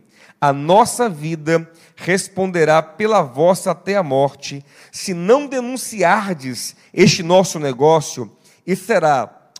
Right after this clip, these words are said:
pois que quando o Senhor nos der esta terra, usaremos contigo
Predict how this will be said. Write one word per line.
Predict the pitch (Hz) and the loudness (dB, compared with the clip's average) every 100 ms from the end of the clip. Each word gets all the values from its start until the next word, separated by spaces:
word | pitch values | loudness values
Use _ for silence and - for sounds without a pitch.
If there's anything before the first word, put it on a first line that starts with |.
| _ | _
pois | - 170 165 | 0 2 0
que | - 156 | -4 -12
quando | _ _ 185 214 262 277 226 277 240 - _ _ _ _ _ _ _ | _ _ 2 2 0 -6 -6 -6 -8 -16 _ _ _ _ _ _ _
o | - | -10
Senhor | 180 254 208 180 165 135 | -8 -6 0 2 2 0
nos | 175 185 143 | -6 -10 -6
der | 185 185 226 | -4 -2 -4
esta | - 247 | -6 -10
terra, | 233 170 160 160 165 165 _ _ _ - | -10 -8 -6 -4 -6 -8 _ _ _ -12
usaremos | 143 160 156 190 185 - | -6 -2 -2 -2 -6 -8
contigo | - 147 139 - 220 208 208 214 | -8 -8 -8 -10 -8 -6 -6 -6